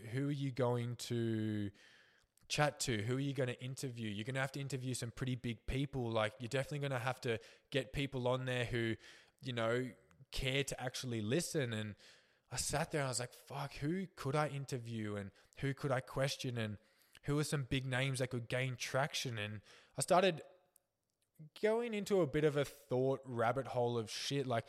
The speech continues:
"Will this not work out because of the people I can gain access to?" And I was,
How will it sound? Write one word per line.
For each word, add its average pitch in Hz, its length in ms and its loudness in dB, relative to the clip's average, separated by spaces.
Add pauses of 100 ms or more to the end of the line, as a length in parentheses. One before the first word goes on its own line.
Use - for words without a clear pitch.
(380)
"Will 147 180 2
this 151 180 0
not 147 180 4
work 139 260 6
out 139 220 6
because 135 420 -2
of 113 260 -2
the 123 80 -4
people 139 460 -2
I 127 80 2
can 127 200 -6
gain 120 260 0
access 151 420 -2
to?" 117 220 -4
And 117 180 -6
I 123 60 -4
was, 123 300 -4